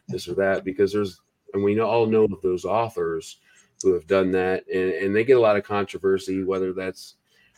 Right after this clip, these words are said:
good or bad. I'm, I, I don't know. I'm not gonna really comment on it. You know, uh, a lot of the series that I'm speaking of, I haven't read yet, so I don't have that passion behind my opinion. Um,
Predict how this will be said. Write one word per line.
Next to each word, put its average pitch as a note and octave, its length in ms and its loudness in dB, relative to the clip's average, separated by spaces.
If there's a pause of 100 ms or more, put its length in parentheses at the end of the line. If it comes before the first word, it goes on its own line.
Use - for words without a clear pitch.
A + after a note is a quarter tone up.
(140)
good G#2 160 8
or G2+ 80 10
bad. G2 300 4
I'm, G2+ 180 2
I, F#2 360 -2
I F#2+ 40 2
don't F#2+ 160 0
know. F#2 120 0
I'm F#2+ 100 0
not F#2+ 180 -2
gonna F#2+ 140 0
really F#2+ 240 4
comment F#2+ 500 -2
on G2 240 2
it. G2+ 140 -2
You F#2+ 140 -2
know, F#2+ 120 0
uh, F#2 400 -2 (360)
a G#2 60 2
lot C#3 200 8
of A2+ 80 0
the A2 60 -2
series A2+ 360 0
that G#2 100 -4
I'm G2 120 -4
speaking A2+ 480 -2
of, G#2 160 -2
I A2 140 -4
haven't G#2 260 -4
read G#2 240 0
yet, A2+ 360 -2
so G2+ 260 -2
I G2 100 -2
don't G#2 160 -4
have A2 160 -4
that G2+ 200 -6
passion G#2+ 400 -4
behind G2+ 360 -4
my G2 120 -2
opinion. D3+ 560 -2 (600)
Um, G2 460 0